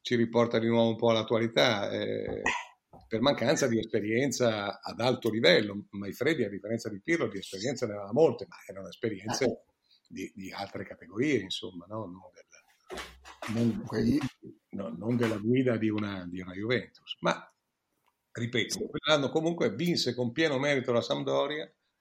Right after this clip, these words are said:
Speaker 1: giocando anche un, un signor calcio e avendo dei momenti, in, soprattutto a Marassi, ma anche fuori, dei momenti davvero, davvero irresistibili. Perché, perché il governo del centrocampo era,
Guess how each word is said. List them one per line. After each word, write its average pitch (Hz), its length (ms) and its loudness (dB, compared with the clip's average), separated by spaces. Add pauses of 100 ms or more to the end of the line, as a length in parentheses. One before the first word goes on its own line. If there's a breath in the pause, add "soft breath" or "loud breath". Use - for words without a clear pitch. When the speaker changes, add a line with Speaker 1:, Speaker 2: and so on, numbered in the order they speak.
(260)
Speaker 1:
giocando 127 500 4
anche 135 240 4
un, 117 320 2 (640)
un 92 60 -20
signor 117 360 0
calcio 117 640 2
e 123 140 0
avendo 143 320 2
dei 120 140 4
momenti, 120 640 0 (920)
in, 110 340 -4
soprattutto 147 640 0
a 131 40 6
Marassi, 120 640 2
ma 98 120 -10
anche 123 260 -2
fuori, 143 300 6
dei 113 100 4
momenti 110 280 -4
davvero, 107 680 0
davvero 110 360 -2
irresistibili. 101 840 -4 (720 soft breath)
Perché, 135 840 2
perché 110 200 -2
il 113 100 2
governo 131 440 4
del 120 140 2
centrocampo 120 680 2
era, 107 340 0